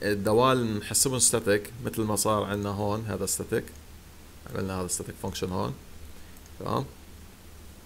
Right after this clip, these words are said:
آه،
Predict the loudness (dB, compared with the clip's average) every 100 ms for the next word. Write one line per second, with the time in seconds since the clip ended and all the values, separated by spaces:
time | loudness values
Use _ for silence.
0 | -18 -18 -16 -18 -18 -18 -18 -18 -18 -16
1 | -16 -16 -18 -10 2 6 6 6 6 4
2 | 4 2 -2 -4